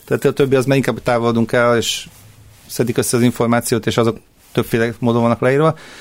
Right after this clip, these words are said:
A legrészletesebb, ö, szöveg az Brodarics István.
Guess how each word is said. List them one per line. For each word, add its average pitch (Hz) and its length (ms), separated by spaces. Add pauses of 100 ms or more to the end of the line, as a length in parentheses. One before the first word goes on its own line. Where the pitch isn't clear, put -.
(340)
A 151 200 (160)
legrészletesebb, 147 960 (280)
ö, 131 360
szöveg 143 540
az 123 120
Brodarics 113 320
István. 113 420